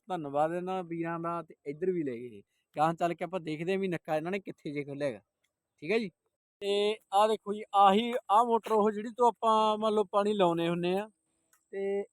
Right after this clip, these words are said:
ਇੱਥੋਂ ਇਹਨਾਂ ਨੇ ਪਾਈਪਲਾਈਨ ਪਾ ਕੇ ਇੱਥੋਂ ਵੀ ਜੋੜ ਲਾਉਣਗੇ ਇਹ ਮੇਰੇ ਹਿਸਾਬ ਨਾਲ। ਦੋਨਾਂ ਤੋਂ ਕਰਕੇ, ਮੰਨ ਲਓ ਟੱਚ ਕਰਕੇ ਦੋਨਾਂ ਨੂੰ ਅਟੈਚ ਆਪਸ ਵਿੱਚ, ਤੇ ਗਾਹਾਂ ਪਾਣੀ ਲੰਘਦਾ ਹੋ ਗਿਆ।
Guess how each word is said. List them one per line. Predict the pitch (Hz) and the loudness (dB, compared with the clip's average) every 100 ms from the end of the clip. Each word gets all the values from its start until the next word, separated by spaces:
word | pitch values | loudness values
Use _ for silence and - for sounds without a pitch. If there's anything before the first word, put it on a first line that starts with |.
| 214 | -2
ਇੱਥੋਂ | 202 - 233 233 | -2 -2 -6 -4
ਇਹਨਾਂ | 254 | -4
ਨੇ | 254 | -6
ਪਾਈਪਲਾਈਨ | 233 233 208 226 226 | -4 -2 -2 -2 -4
ਪਾ | 196 208 202 | -2 0 0
ਕੇ | - 220 | 0 -2
ਇੱਥੋਂ | 196 - 220 | -2 -4 -6
ਵੀ | 247 | 0
ਜੋੜ | 220 202 | 2 4
ਲਾਉਣਗੇ | 185 170 214 190 | 4 4 4 2
ਇਹ | 170 | 2
ਮੇਰੇ | 156 147 | 0 -2
ਹਿਸਾਬ | 139 175 151 | 4 4 4
ਨਾਲ। | 127 - - - - - | -6 -14 -20 -20 -20 -6
ਦੋਨਾਂ | 170 220 | -2 0
ਤੋਂ | 233 220 | 0 -4
ਕਰਕੇ, | - 190 - - 196 | 0 -2 -2 -4 -4
ਮੰਨ | 190 190 | -2 -2
ਲਓ | 196 190 190 | 0 -2 -2
ਟੱਚ | 185 185 185 | -4 -6 -6
ਕਰਕੇ | 190 180 - 185 | -6 -6 -6 -6
ਦੋਨਾਂ | 180 185 185 | -4 -2 -2
ਨੂੰ | 190 | -4
ਅਟੈਚ | 175 180 175 160 | -4 -4 -4 -4
ਆਪਸ | 175 165 160 | -6 -6 -8
ਵਿੱਚ, | 180 175 - _ _ _ _ _ _ | -6 -6 -10 _ _ _ _ _ _
ਤੇ | 196 | -2
ਗਾਹਾਂ | 180 175 170 | 4 8 8
ਪਾਣੀ | 170 170 170 | 6 0 2
ਲੰਘਦਾ | 160 180 180 | 2 4 4
ਹੋ | 139 | 2
ਗਿਆ। | 113 117 | -6 -16